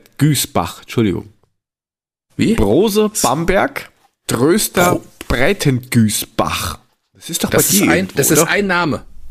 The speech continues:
Speaker 2: Oder waren das zwei?
Speaker 1: Das
Speaker 2: Brose
Speaker 1: ist ein
Speaker 2: Bamberg?
Speaker 1: Brose Bamberg, wahrscheinlich in Kooperation mit Tröster Breitengüßbach. What the fuck?
Speaker 2: <laughs>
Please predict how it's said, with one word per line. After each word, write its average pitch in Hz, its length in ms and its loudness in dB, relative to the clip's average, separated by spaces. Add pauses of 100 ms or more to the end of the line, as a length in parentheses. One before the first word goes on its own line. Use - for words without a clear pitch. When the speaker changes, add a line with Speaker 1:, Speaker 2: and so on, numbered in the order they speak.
(100)
Speaker 2:
Oder 117 180 2
waren 123 120 2
das - 160 0
zwei? 92 300 0 (920)
Speaker 1:
Das - 280 -2
Speaker 2:
Brose 170 220 4
Speaker 1:
ist - 100 0 (180)
ein - 60 -6
Speaker 2:
Bamberg? 214 460 2 (240)
Speaker 1:
Brose 208 360 2
Bamberg, 170 600 -2 (300)
wahrscheinlich 143 440 0
in 139 120 0
Kooperation 143 760 0
mit - 360 -4
Tröster 156 520 0
Breitengüßbach. - 1200 -2 (840)
What 143 280 -6
the - 80 0
fuck? - 460 -6 (2500)
Speaker 2:
<laughs> - 80 0